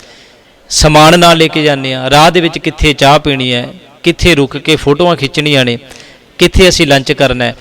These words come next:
ਉਹ ਸਾਰੀ ਪਲੈਨਿੰਗ ਹੁੰਦੀ ਹੈ। ਸਾਡੇ ਮਾਈਂਡ, ਸਾਡੇ ਮਾਈਂਡ 'ਚ ਸਭ ਕੁਝ ਬੈਠਿਆ ਹੁੰਦਾ, ਜਿਹਦੇ ਨਾਲ ਉਹ ਪਿਕਨਿਕ ਬੜੀ ਇੰਟਰਸਟਿੰਗ ਬਣ ਜਾਂਦੀ ਆ,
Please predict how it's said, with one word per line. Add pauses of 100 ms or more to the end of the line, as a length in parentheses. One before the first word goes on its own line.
(500)
ਉਹ
ਸਾਰੀ
ਪਲੈਨਿੰਗ
ਹੁੰਦੀ
ਹੈ। (140)
ਸਾਡੇ
ਮਾਈਂਡ,
ਸਾਡੇ
ਮਾਈਂਡ
'ਚ
ਸਭ
ਕੁਝ
ਬੈਠਿਆ
ਹੁੰਦਾ, (320)
ਜਿਹਦੇ
ਨਾਲ
ਉਹ
ਪਿਕਨਿਕ
ਬੜੀ
ਇੰਟਰਸਟਿੰਗ
ਬਣ
ਜਾਂਦੀ
ਆ,